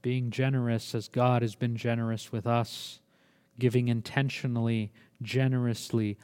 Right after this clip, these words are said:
honestly, and faithfully. We're asking God to take us to the next level in mission with being people <laughs> who influence and invite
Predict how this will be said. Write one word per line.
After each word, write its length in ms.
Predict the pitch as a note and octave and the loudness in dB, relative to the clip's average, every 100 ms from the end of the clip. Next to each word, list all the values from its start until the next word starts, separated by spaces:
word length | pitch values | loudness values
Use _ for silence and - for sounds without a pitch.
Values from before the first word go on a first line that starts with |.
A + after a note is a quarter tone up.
| - - | -16 0
honestly, 720 | C3 B2+ A#2+ - - A2+ G#2+ | 2 4 2 0 0 0 0
and 180 | A2 G#2 | -4 -8
faithfully. 800 | - C3 A#2+ - - G#2 F#2+ - _ _ _ _ _ _ _ _ _ _ _ _ _ _ _ _ _ _ _ _ _ _ _ _ | -4 0 0 -2 -6 -6 -8 -18 _ _ _ _ _ _ _ _ _ _ _ _ _ _ _ _ _ _ _ _ _ _ _ _
We're 140 | A#2+ B2+ | -2 0
asking 360 | B2+ - A#2 | 0 -2 0
God 200 | A2 A#2 | 4 4
to 80 | A2 | 4
take 300 | A2+ B2+ - | -2 -4 -4
us 100 | A2+ | -8
to 140 | - A#2 | -4 -2
the 80 | |
next 320 | A2 A2+ - B2 | 0 -2 0 2
level 320 | A#2 A#2 A2+ | 2 2 -2
in 100 | A2 | 0
mission 440 | C3+ - A#2+ A2+ - _ _ _ _ _ - _ _ _ _ _ | -2 -4 -8 -8 -12 _ _ _ _ _ -20 _ _ _ _ _
with 240 | B2 - | -4 -2
being 440 | - C3+ C3+ B2+ A2+ - _ _ _ _ _ | 2 4 4 2 -2 -14 _ _ _ _ _
people 680 | - D#3+ D3 - B2+ C#3 G#2 - - | -2 2 4 4 4 2 -8 -18 -20
<laughs> 260 | - - _ | -20 -20 _
who 340 | C#3+ B2+ A2+ - - - | 4 4 2 -4 -14 2
influence 680 | C#3+ D3+ - C#3+ C3 B2+ C3+ | 4 4 2 2 4 4 2
and 120 | B2 | 2
invite 360 | A#2+ C3 C3+ | 4 6 6